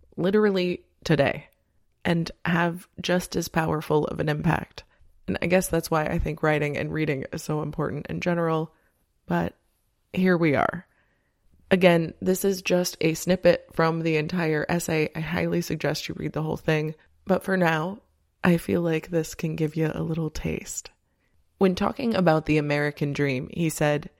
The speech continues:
"This has everything to do, of course, with the nature of that dream, and with the fact that we Americans,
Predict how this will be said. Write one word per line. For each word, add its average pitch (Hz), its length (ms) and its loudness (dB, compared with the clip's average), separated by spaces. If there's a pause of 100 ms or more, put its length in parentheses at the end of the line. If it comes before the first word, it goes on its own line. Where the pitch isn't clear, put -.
(340)
"This 190 240 2
has 180 360 -2
everything 185 520 0
to 160 100 -6
do, 147 400 -2
of 156 140 -12
course, 156 420 -4 (180)
with 175 140 0
the 170 80 2
nature 175 640 -2
of 165 180 -4
that 160 220 2
dream, 165 400 -2 (580)
and 160 280 2
with - 200 0
the 165 100 0
fact 170 420 -2
that 156 140 -2
we 165 320 -2
Americans, 156 880 -2